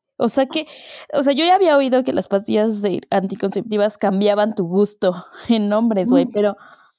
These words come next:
Speaker 1: no sé, o sea, no creo, no sé, no sé, dudo,
Speaker 2: O sea,
Speaker 1: pero ¿qué tal si sí?
Speaker 2: sí. O sea, está muy científico ese pex como para que digas, maybe no, ¿ya sabes?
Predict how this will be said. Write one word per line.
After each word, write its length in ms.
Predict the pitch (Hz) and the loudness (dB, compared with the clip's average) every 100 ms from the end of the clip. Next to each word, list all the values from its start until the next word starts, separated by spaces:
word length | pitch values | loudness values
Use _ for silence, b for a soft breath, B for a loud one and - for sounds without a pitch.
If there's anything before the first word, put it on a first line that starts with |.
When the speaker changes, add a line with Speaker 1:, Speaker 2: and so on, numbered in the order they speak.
| B | B
Speaker 1:
no 160 | 214 269 | 0 0
sé, 380 | 285 320 311 320 | 0 -2 -2 0
o 80 | 233 | -2
sea, 340 | 226 196 - _ _ _ - | 0 0 -2 _ _ _ -10
no 240 | 262 349 605 - | -4 -2 -2 -4
creo, 680 | 208 220 269 320 381 - _ _ _ _ _ _ _ _ | -4 -2 0 0 0 -6 _ _ _ _ _ _ _ _
no 220 | 233 285 | -2 -2
sé, 380 | 294 240 196 196 _ _ 392 | 0 0 0 -2 _ _ -12
no 180 | 285 254 | -4 -4
sé, 280 | 254 190 - | -2 -6 -6
dudo, 460 | 208 262 247 294 415 | -2 0 2 0 -2
Speaker 2:
O 100 | 208 | -4
sea, 140 | 202 196 | -2 0
Speaker 1:
pero 320 | 190 180 - | 0 -2 -4
¿qué 100 | 214 | -6
tal 200 | 202 202 | -4 -4
si 140 | 208 | -6
sí? 140 | 196 87 | -8 -8
Speaker 2:
sí. 220 | 82 90 _ _ _ _ _ _ _ _ _ _ _ _ - | -10 -16 _ _ _ _ _ _ _ _ _ _ _ _ -12
O 80 | 202 | -10
sea, 120 | 208 | -8
está 200 | 214 254 | -4 -2
muy 160 | 269 | -2
científico 600 | 277 233 220 214 202 - 196 | -2 -6 -6 -8 -8 -8 -8
ese 180 | 190 | -8
pex 320 | 190 170 175 - | -8 -8 -10 -12
como 300 | 185 165 156 | -10 -8 -8
para 240 | 147 143 | -10 -10
que 100 | 156 | -10
digas, 400 | 151 147 156 - | -8 -8 -12 -12
maybe 380 | 160 160 185 185 | -8 -8 -8 -8
no, 260 | 175 160 | -8 -8
¿ya 220 | 151 151 160 | -8 -12 -12
sabes? 580 | 160 156 185 359 _ | -12 -10 -8 -10 _